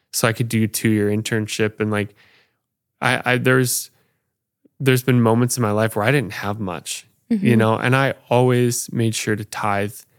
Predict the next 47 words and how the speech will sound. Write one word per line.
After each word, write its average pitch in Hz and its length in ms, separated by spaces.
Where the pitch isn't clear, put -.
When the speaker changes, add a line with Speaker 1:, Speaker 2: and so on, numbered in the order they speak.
Speaker 2:
Yeah. 226 300
Speaker 1:
And 131 140
in 127 100
moments 127 380
when 147 100
I 123 80
needed 113 400
God 113 220
to 120 80
come 113 200
through 120 400
or 120 120
to 107 80
give 113 160
me 117 100
an 110 60
answer, 110 440
I 123 120
gave 123 260
more 110 560
as 117 160
a 120 60
way 120 100
of, 120 80
like, 117 220
"Lord, 120 240
I 117 140
am 123 180
all 117 220
yours. 110 400
Like, 104 180
I 117 160
just 120 220
need 107 200
you. 117 520
I 110 60
need 110 180
you 113 120
to 107 120
reveal 110 300
yourself 117 400
to 123 100
me." 120 240
And 120 160
we 127 140
walked 170 360
through 107 520